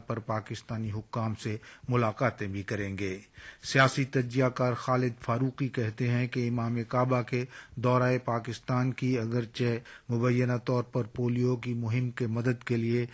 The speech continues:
منصوبہ بندی کی گئی تھی، مگر اس وقت جب کہ یمن کی صورتحال بین الاقوامی خبروں کا موضوع بنی ہوئی ہے، امام کعبہ کے اس دورے کی سیاسی اہمیت کو نظر انداز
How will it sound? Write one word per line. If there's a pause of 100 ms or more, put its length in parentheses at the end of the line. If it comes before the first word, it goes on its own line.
(240)
منصوبہ
بندی
کی
گئی
تھی،
مگر
اس
وقت
جب (120)
کہ (340)
یمن
کی
صورتحال (280)
بین
الاقوامی
خبروں
کا
موضوع
بنی
ہوئی
ہے، (140)
امام
کعبہ
کے
اس
دورے
کی
سیاسی
اہمیت
کو
نظر
انداز